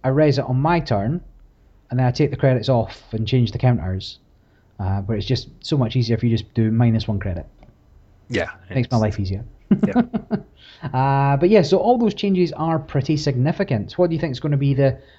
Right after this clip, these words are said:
Speaker 1: the, the biggest shake-up from just the F A Q here?
Speaker 2: Um, well, uh, <laughs> like we said at the start, uh, the restriction on AstroScript pilot program, uh,
Speaker 1: Yep.
Speaker 2: is gonna fundamentally change the way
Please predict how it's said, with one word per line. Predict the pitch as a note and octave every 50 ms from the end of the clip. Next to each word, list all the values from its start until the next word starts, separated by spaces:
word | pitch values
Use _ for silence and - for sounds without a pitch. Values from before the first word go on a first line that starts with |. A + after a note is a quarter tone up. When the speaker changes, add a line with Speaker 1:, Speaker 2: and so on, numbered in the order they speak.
| _ _ -
Speaker 1:
the, | C3 A#2+
the | A2+ B2+ A#2
biggest | A#2+ C#3 C#3 C3+ B2 -
shake-up | - - C#3+ C#3 C#3 - B2 A#2+ - - -
from | C3 B2 A#2+ A#2
just | A#2 C#3+ C#3 C#3+ -
the | - B2+ B2+ A#2+
F | A2+ - A#2+
A | A#2
Q | A2+ - - A2+ G#2+ F#2
here? | F#2+ F2+ F2 F#2 - - _ _ _ _ _ _ _ _ _ _ _ _ _ _ _ _ _ _ _ _ _ _ _ _ _ _
Speaker 2:
Um, | - C3+ A#2 G#2+ G#2 G2+ G2 F#2+ F2+ - _ _
well, | D3+ A#2 G2+ F#2 F2 -
uh, | - A2 F#2 F#2 F2+ F2+ F2+ F2+ F2+ -
<laughs> |
like | - F#2+ F2+ -
we | B2+ A2+
said | G2+ - A2 F#2+ F2+
at | F#2
the | G2 F#2
start, | - - A#2+ G#2 G2 G2 G2 - - -
uh, | - G2 F#2+ F2+ F2 F2
the | - G2 F#2 F2 F2 F2+ F2 F2 F2 F2+
restriction | F2+ F2 - - - F#2 F2+ - - G2+ F#2 F2+ F2 G#2+
on | A#2 G2+ F#2 F2+
AstroScript | F2+ F2+ - - A2 G2 - - G2+ F#2 F2+ - - -
pilot | - G2 F#2+ G2+ G2+
program, | - G#2 F#2+ F#2 G2+ G2 F#2+ F#2 - _ _ _ _ _ _ _ _ _ _ _ _ _ _ _ _ _ _ _ _ _ _ _ _ _ -
uh, | - F#2+
Speaker 1:
Yep. | F2+ F#2+ F2+ F2+
Speaker 2:
is | F2 -
gonna | - G#2 G#2
fundamentally | - - C3 G#2+ G2 G#2 G#2 G2+ F#2+ F#2+ - G2+ F2+
change | - - - F2+ F2+ F2+ F2+ F2+ F2+ - - -
the | G#2 G2
way | F2+ F#2 F2+ E2+ E2+ E2+ E2+ - -